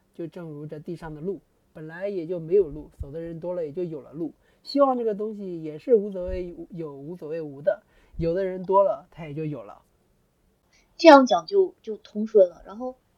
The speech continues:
Speaker 2: 但是我觉得吧，他就突然间想着想着就自己自嗨起来了，就突然间信心满满，然后不单是对自己的生活充满了信心，然后就还希望就是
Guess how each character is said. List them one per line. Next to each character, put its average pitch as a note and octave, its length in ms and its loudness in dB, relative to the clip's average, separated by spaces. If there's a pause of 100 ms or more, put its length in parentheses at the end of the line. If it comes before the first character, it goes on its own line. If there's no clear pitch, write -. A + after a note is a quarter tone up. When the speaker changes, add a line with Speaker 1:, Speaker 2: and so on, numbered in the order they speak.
Speaker 2:
但 C#4 140 -4
是 C#4+ 80 -6
我 A#3 160 6
觉 A3 160 -4
得 C4+ 100 0
吧， B3+ 140 2
他 C4 140 -14
就 C4 160 -8
突 - 260 0
然 B3+ 160 4
间 B3 360 0 (680)
想 G#3 240 8
着 A#3 60 4
想 A3+ 180 4
着 G3 80 -8
就 A#3 80 -6
自 B3+ 140 -6
己 G#3 100 4
自 B3 180 6
嗨 A#3+ 220 4
起 A3 140 -4
来 D#3+ 160 -8
了， E3 160 -14
就 G#3+ 100 -18
突 - 220 0
然 A3 100 6
间 A3 160 -2
信 A#3+ 220 8
心 A#3 160 8
满 G3 160 8
满， F3+ 240 0
然 F#3 140 -16
后 G3+ 240 -6 (300)
不 A3 80 -2
单 A3 200 6
是 A3 160 -12
对 G3+ 260 6
自 - 220 -16
己 F#3 100 -14
的 F3+ 100 -8
生 F#3+ 200 -6
活 F#3 100 2
充 F#3+ 180 -6
满 F3 120 -12
了 D#3 80 -16
信 F3+ 180 -14
心， E3 300 -12 (200)
然 F3 140 -12
后 F#3+ 240 8 (260)
就 - 140 -2
还 F#3+ 340 6 (360)
希 - 240 -8
望 G3 280 8 (400)
就 G3+ 120 -20
是 F#3 360 -14